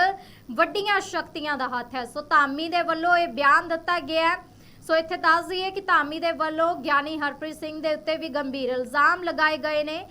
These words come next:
ਦੱਸ ਦਈਏ ਕਿ ਅਕਾਲੀ ਦਲ ਦੇ ਦੋ ਧੜੇ ਬਣ ਚੁੱਕੇ ਨੇ, ਇੱਕ ਧੜਾ ਬਾਗੀ ਧੜਾ ਹੈ ਤੇ ਦੂਜਾ ਸ਼੍ਰੋਮਣੀ ਅਕਾਲੀ ਦਲ ਖੁਦ। ਸੋ ਇੱਥੇ ਬਾਗੀ ਧੜੇ ਦੇ ਵੱਲੋਂ ਆਪਣਾ ਪ੍ਰਧਾਨ ਜੋ ਹੈ ਗਿਆਨੀ ਹਰਪ੍ਰੀਤ ਸਿੰਘ ਨੂੰ ਚੁਣਿਆ ਗਿਆ ਸੀ, ਜਿਸ ਤੋਂ ਬਾਅਦ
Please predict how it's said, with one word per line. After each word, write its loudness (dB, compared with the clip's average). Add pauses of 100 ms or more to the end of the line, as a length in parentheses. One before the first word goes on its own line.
(260)
ਦੱਸ 4
ਦਈਏ -2
ਕਿ 0
ਅਕਾਲੀ 4
ਦਲ 0
ਦੇ -6
ਦੋ -2
ਧੜੇ -2
ਬਣ -2
ਚੁੱਕੇ -6
ਨੇ, -4
ਇੱਕ -10
ਧੜਾ -2
ਬਾਗੀ -6
ਧੜਾ -2
ਹੈ 0
ਤੇ -6
ਦੂਜਾ -2
ਸ਼੍ਰੋਮਣੀ -8
ਅਕਾਲੀ -4
ਦਲ -2 (100)
ਖੁਦ। -8 (360)
ਸੋ -2
ਇੱਥੇ 0
ਬਾਗੀ 0
ਧੜੇ 2
ਦੇ 0
ਵੱਲੋਂ -2
ਆਪਣਾ 0
ਪ੍ਰਧਾਨ -2
ਜੋ 0
ਹੈ 2
ਗਿਆਨੀ -2
ਹਰਪ੍ਰੀਤ -6
ਸਿੰਘ -8
ਨੂੰ -8
ਚੁਣਿਆ -2
ਗਿਆ 0
ਸੀ, -6
ਜਿਸ -6
ਤੋਂ -4
ਬਾਅਦ 0